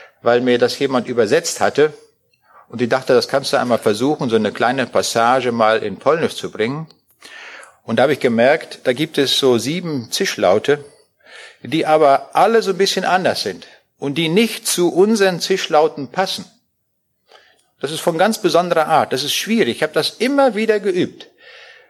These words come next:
Da muss man, und der Freund, der mir das erklärt hat, gesagt, da musst du die Zunge so ein bisschen hochrollen und dann darf das vorne nicht anstoßen, da muss die Luft durchpfeifen können.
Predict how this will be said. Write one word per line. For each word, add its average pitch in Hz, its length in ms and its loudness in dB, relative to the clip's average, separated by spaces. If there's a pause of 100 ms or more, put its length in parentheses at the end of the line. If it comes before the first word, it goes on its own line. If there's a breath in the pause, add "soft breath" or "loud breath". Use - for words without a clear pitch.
(120)
Da 135 120 2
muss 185 180 -2
man, 160 220 0
und 139 140 -4
der 151 420 4
Freund, 151 340 -2
der 151 80 2
mir 147 100 -2
das 139 300 0
erklärt 156 380 0
hat, 156 80 -2
gesagt, 139 200 -2
da 143 80 4
musst 156 220 -6
du 160 40 -8
die 147 120 -6
Zunge 160 380 0 (100)
so - 120 -16
ein 127 40 -8
bisschen 131 280 -8
hochrollen 190 760 2 (320 soft breath)
und 143 100 -10
dann 151 140 2
darf 165 160 4
das 143 160 0
vorne 185 260 2
nicht 165 220 -8
anstoßen, 185 560 0
da 143 80 -2
muss 151 180 -6
die - 80 -14
Luft 170 300 -4
durchpfeifen 175 640 0
können. 175 380 -2